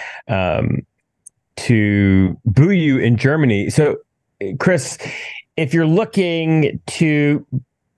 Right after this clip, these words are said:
if you're saying to yourself, you know, "It just so happens that all the teenagers in my youth group speak German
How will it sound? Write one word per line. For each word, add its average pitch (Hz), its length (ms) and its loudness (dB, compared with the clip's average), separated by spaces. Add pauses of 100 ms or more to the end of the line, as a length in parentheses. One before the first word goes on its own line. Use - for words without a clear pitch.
(340)
if - 160 0
you're 147 100 6
saying 170 340 0
to 131 100 0
yourself, 139 560 -2 (180)
you 143 140 2
know, 143 400 0 (720)
"It 123 120 -4
just 190 240 -2
so 165 120 0
happens 110 720 0
that 131 260 0 (140)
all 151 200 2
the 165 120 0
teenagers 127 520 2
in 107 80 4
my 104 140 2
youth 98 320 -2
group 92 400 0 (320)
speak - 460 -4
German 78 580 0